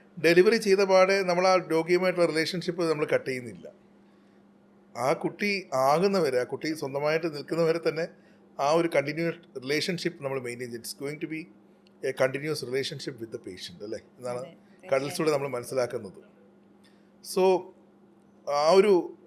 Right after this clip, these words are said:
Speaker 1: റിലേഷൻഷിപ്പ് ബിൽഡിങ്ങിന്, ആ, ഒരു ഡോക്ടർ, രണ്ട്, നിങ്ങളെ ഈ രണ്ട് ടീം അംഗങ്ങളും നി-, നിങ്ങളുടെ ലീഡേഴ്സും നിങ്ങളുടെ under-ിലുള്ള ടീമുകളും ഒരുമിച്ച് പ്രവർത്തിക്കുമ്പോഴാണ്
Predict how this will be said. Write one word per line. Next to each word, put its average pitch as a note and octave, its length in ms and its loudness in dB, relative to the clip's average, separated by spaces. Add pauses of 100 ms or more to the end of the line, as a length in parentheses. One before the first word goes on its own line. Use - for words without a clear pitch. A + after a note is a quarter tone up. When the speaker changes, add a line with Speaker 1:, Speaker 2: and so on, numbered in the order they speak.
Speaker 1:
റിലേഷൻഷിപ്പ് F#3 540 2
ബിൽഡിങ്ങിന്, F#3 420 2 (460)
ആ, D3+ 180 2
ഒരു F3 160 2
ഡോക്ടർ, D3+ 500 4
രണ്ട്, D3 320 0
നിങ്ങളെ D#3 220 -2
ഈ D#3 180 -2 (340)
രണ്ട് E3+ 200 2 (100)
ടീം D#3 160 -2
അംഗങ്ങളും D3 500 -6 (1040)
നി-, D#3 160 -8
നിങ്ങളുടെ D#3 340 0
ലീഡേഴ്സും E3+ 440 4
നിങ്ങളുടെ D3+ 400 0
under-ിലുള്ള D3+ 320 -2
ടീമുകളും D3+ 420 -4
ഒരുമിച്ച് D#3+ 340 -4
പ്രവർത്തിക്കുമ്പോഴാണ് C#3 760 -4